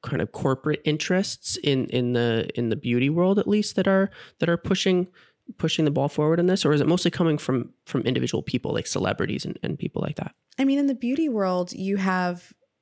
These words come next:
Speaker 2: brands like Fenty, which is owned by Rihanna, who is absolutely celebrating not only Black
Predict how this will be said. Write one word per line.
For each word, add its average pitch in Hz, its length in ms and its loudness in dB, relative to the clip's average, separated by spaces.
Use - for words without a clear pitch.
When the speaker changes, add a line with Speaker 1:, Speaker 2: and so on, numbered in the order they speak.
Speaker 2:
brands 180 380 2
like 156 260 -4
Fenty, 165 600 0
which 165 200 -2
is 156 480 -2
owned 165 480 -2
by 156 220 0
Rihanna, 151 720 -2
who 180 520 0
is 160 480 0
absolutely 175 560 -2
celebrating 160 840 -2
not 190 220 -2
only 165 680 0
Black 165 500 -2